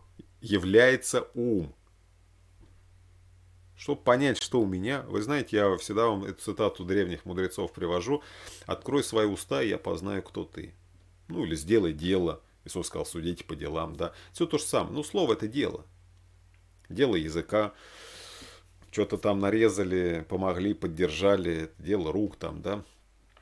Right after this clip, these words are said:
Куда-то идём, дело ног. Вы всё это понимаете, да? То есть всё, что прошло вещество, как вот Игнатий Брянчанинов, то есть плоть наша, всё, что в нас внутри, наши желания, мысли,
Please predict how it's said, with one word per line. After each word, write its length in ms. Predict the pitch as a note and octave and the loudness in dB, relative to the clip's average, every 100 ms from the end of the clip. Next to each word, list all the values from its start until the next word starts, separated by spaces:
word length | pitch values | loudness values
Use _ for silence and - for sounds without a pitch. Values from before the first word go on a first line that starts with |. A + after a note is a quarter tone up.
| - - - | -20 -20 -12
Куда-то 380 | F#2+ F2+ - F#2 | -4 -4 -2 -2
идём, 280 | G#2 G2+ | 0 -2
дело 280 | E2+ G2 E2+ | 0 0 0
ног. 340 | E2+ G2 - F#2 | -2 -4 -6 -10
Вы 100 | F2 | -8
всё 160 | F2+ | -6
это 120 | D#2+ | -6
понимаете, 560 | - F#2+ G#2 D2+ C2+ - | -4 -2 0 -2 -6 -6
да? 240 | G2+ B2 - - | -4 -4 -8 -10
То 60 | - | -6
есть 120 | - | -2
всё, 140 | F3+ F3+ | 2 2
что 160 | - | 2
прошло 560 | - B2+ - D3 A#2 - - | 2 2 6 6 6 2 -2
вещество, 600 | G#2+ - B2+ - D#3+ E3+ | 0 2 0 2 2 2
как 200 | A2 - | 0 -4
вот 160 | E2 | -6
Игнатий 360 | E2+ F#2+ - E2+ | -4 -4 -6 -4
Брянчанинов, 640 | F2+ F2 G#2 G2+ D#2 C#2 - - | -4 -2 -2 -2 -4 -8 -16 -12
то 60 | F#2 | -12
есть 120 | - - - | -12 -20 -10
плоть 320 | A#2+ D3 - | 6 8 8
наша, 220 | F2 D2 - - | 4 -6 -10 -2
всё, 160 | D3 | 0
что 160 | - B2 | 0 -2
в 80 | A#2+ | 0
нас 220 | A#2+ A#2+ | 0 2
внутри, 520 | A2+ - C#3 E3 D3+ - - - - - | 0 2 0 0 -2 -10 -20 -20 -14 -6
наши 260 | F#2 - | -4 -2
желания, 480 | F2 A2+ C3 B2+ F2 | -2 2 2 2 -2
мысли, 460 | G2 A#2 - D#2+ | -2 -4 -6 -10